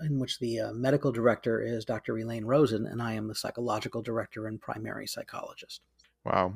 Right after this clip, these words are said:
Speaker 2: that's really incredible. And I just wanna know, do you, is a lot of your work revolving around eating disorders in young people?
Speaker 1: Absolutely. In the, in these two programs, that's primarily who we see. And I would say the age range of,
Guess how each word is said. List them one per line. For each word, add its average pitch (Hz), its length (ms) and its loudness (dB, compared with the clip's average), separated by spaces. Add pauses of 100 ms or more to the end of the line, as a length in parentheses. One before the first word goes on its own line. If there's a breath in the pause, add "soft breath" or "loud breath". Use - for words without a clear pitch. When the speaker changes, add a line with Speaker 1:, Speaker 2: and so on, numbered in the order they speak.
Speaker 2:
that's 117 300 4
really 127 160 8
incredible. 92 640 6
And 98 420 6 (680 loud breath)
I 131 120 10
just 143 120 8
wanna 139 220 12
know, 107 280 12
do 95 260 2
you, 120 680 10 (800)
is 120 100 8
a 110 80 12
lot 104 200 12
of 113 120 4
your 104 100 4
work 92 360 6
revolving 90 680 4
around 87 480 4
eating 90 240 -4
disorders 98 460 0
in 90 120 0
young 85 160 0
people? 113 420 -2 (520)
Speaker 1:
Absolutely. 156 600 8
In 135 80 10
the, 147 180 4
in 135 320 4
these 143 240 4
two - 160 2
programs, 120 580 10
that's 107 140 -2
primarily 120 640 4
who 117 180 2
we 110 140 2
see. 131 380 4
And 113 120 2
I 107 80 0
would 110 160 -4
say 113 180 0
the 110 220 -4
age 135 340 4
range 113 440 2
of, 110 160 -2